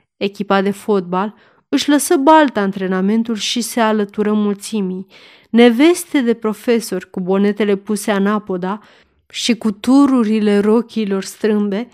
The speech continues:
fugiră țipând în urma procesiunii, care emitea un șir neîntrerupt de comentarii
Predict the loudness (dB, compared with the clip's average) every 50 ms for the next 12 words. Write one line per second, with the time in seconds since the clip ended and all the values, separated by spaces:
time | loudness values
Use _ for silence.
0 | -20 -20 _ _ _ _ 0 2 2 4 6 6 6 6 6 4 2 2 -2 -4
1 | -4 -2 -2 -2 0 2 2 2 0 0 -2 -4 -4 -4 -2 -2 -2 -2 0 0
2 | 2 2 2 0 0 -2 -4 -6 -6 -4 -4 -6 -6 -6 -6 -4 -2 0 0 2
3 | 0 0 0 -2 -4 -6 -10 -16 _ _ _ _ _ 2 4 4 6 8 8 8
4 | 8 6 6 4 4 4 6 4 4 2 0 0 2 4 4 6 6 6 6 6
5 | 6 6 6 6 6 6 6 4 4 2 0 0 0 0 -2 -2 -4 -6 -6 -6
6 | -6 -6 -6 -4 -4 -6 -4 -4 -4 -4 -2 -2 -4 -6 -8